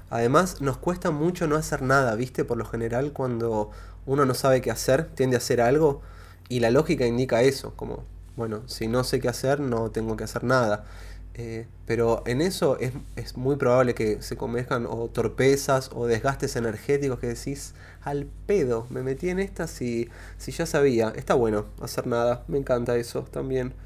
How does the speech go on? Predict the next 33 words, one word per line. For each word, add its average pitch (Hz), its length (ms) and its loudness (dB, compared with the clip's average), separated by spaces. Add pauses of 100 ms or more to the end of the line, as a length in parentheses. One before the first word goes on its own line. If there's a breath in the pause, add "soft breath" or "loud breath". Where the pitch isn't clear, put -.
(420 loud breath)
Em, 127 340 0 (260 loud breath)
Wewi, 175 400 8
vos 170 280 2
estás, 170 520 2
em, 123 380 -4
ahora 135 400 4
que, 131 260 0
ahora 151 280 4
que 131 100 -4
salió 139 720 2 (280 loud breath)
el 123 220 -2
disco, 160 420 -2
¿cuál 147 200 4
sería, 135 640 2 (200 loud breath)
digamos, 135 320 0
el 120 120 0
próximo 131 460 0
paso 135 280 0
sabiendo 123 440 2
que 117 80 0
las 110 140 -2
presentaciones 120 920 -6
en 113 160 -10
los - 120 -10
shows, 117 540 -4 (400 loud breath)
eh, 110 300 -6 (640)
van 110 200 4
a - 40 2
estar 117 220 -2
frenados 110 720 0 (240 loud breath)
durante 107 760 4
un 117 220 -4
tiempo? 107 460 -2